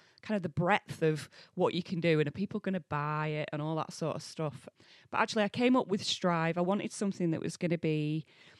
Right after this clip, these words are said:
personal to me. Uh, the word means a lot because it's always about,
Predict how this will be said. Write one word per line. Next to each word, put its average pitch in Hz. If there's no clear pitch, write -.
personal 226
to -
me. 170
Uh, -
the 185
word 220
means 196
a 170
lot 180
because -
it's -
always 180
about, 160